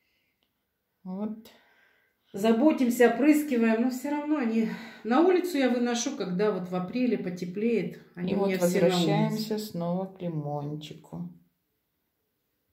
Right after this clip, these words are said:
Speaker 2: Да. Так что
Speaker 1: Так
Speaker 2: минеральный.
Speaker 1: сколько ему лет, еще раз скажи?
Speaker 2: Двадцать семь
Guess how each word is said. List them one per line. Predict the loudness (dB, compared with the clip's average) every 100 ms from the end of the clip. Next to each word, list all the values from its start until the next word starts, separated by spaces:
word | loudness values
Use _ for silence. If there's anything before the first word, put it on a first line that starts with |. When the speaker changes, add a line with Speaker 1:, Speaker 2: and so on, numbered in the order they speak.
| _ _ _
Speaker 2:
Да. | -16 -12 -10 -10 -14 -18 _ _ _ _ _ _ _ _ _ _ _ _ _ _ _ _ _ _ _ _ _ _ _
Так | -20 -18 -18
что | -18 -12
Speaker 1:
Так | -12 -12 -20 _ _ _ _ _ _ _ _ _ -20 _ _
Speaker 2:
минеральный. | -10 -4 0 2 4
Speaker 1:
сколько | 4 4 6
ему | 4 6 4
лет, | 4 0
еще | -2 -2 2
раз | 4 2
скажи? | -2 -4 -2 -2 -2 -6 -14 -18 _ _
Speaker 2:
Двадцать | -8 -2 0 0 -6 -6 -10
семь | -10 -2 0 0 -2